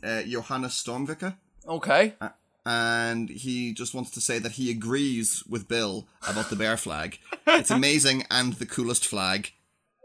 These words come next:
Speaker 1: ever. Uh, this is the Zheleznogorsk flag that Edgar and I had a, a heated disagreement on last episode.
Speaker 2: Oh, man, I don't know what it is. I, I think, I
Speaker 1: It's
Speaker 2: think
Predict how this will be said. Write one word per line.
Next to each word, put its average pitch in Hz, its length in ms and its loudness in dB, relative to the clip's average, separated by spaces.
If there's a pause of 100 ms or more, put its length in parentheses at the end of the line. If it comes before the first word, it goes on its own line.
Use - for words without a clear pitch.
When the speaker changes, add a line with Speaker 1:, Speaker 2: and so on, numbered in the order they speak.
(100)
Speaker 1:
ever. - 360 -8 (420)
Uh, 95 220 -4
this 120 160 0
is - 60 -2
the 139 200 2
Zheleznogorsk 127 640 2
flag 98 280 -2
that 104 160 -4
Edgar 107 260 -2
and 107 100 -2
I 101 360 -2 (500)
had 101 120 -6
a, 98 380 -4
a 95 40 -10
heated 110 360 -8
disagreement 110 500 -4
on 98 200 -2
last 98 320 -4
episode. 92 460 -6 (420)
Speaker 2:
Oh, 165 680 6 (680)
man, 208 560 12
I 233 220 6
don't 208 180 6
know 175 140 10
what 160 260 10
it 135 80 0
is. 135 260 2 (120)
I, 190 360 -2
I 254 140 10
think, 294 500 -2 (360)
I 214 120 10
Speaker 1:
It's 247 120 4
Speaker 2:
think 269 160 6